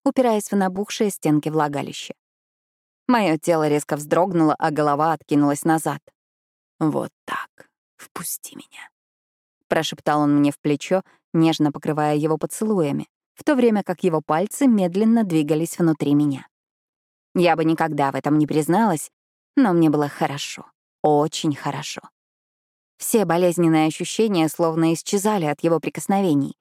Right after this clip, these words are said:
Хотя сама идея казалась немыслимой и сама по себе вызывала дискомфорт, эндорфины творили чудеса с болью в животе,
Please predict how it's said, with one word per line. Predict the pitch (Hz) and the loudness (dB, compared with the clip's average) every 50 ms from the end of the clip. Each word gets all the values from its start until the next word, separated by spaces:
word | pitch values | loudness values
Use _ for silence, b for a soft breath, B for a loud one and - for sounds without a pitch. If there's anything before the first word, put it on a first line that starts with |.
| _ _ _ _ _ _ _ _ _ | _ _ _ _ _ _ _ _ _
Хотя | - 277 277 - 269 240 185 | -4 -4 0 0 0 0 0
сама | - - 208 190 180 208 233 214 170 156 | -2 -2 -2 0 2 2 2 2 0 0
идея | 156 160 151 147 143 | 2 2 0 0 0
казалась | - 160 151 160 147 147 147 - | -2 -2 0 2 0 0 0 0
немыслимой | - 156 156 151 147 175 233 - - 175 160 151 147 147 | 0 2 2 2 2 0 0 -2 -2 0 0 2 2 0
и | - - - | 0 -2 -6
сама | - - 175 175 170 | -4 -2 0 0 0
по | 165 - | 0 -2
себе | 175 - - 202 190 165 | -4 -4 -2 0 0 0
вызывала | 143 156 151 151 156 160 156 147 151 147 | 0 0 -2 0 0 2 2 0 0 -2
дискомфорт, | 147 147 - - 165 151 147 147 - 240 277 277 - - _ _ _ _ _ _ _ _ | -4 -8 -4 -2 -2 -2 -2 0 0 0 0 0 -4 -12 _ _ _ _ _ _ _ _
эндорфины | - 330 269 202 196 185 - - 233 233 196 165 147 | 2 4 4 4 2 0 0 0 2 2 2 2 2
творили | - 160 160 156 160 156 160 151 | 2 0 0 2 2 0 0 -2
чудеса | - - 185 170 175 165 - - 214 202 | -2 -2 -2 -2 -2 -4 -2 -2 -2 -2
с | - | -2
болью | - 156 151 147 143 147 151 | -2 0 0 0 2 0 0
в | 147 | 0
животе, | 147 156 160 165 156 - 175 143 | 0 0 0 0 0 -2 -4 -4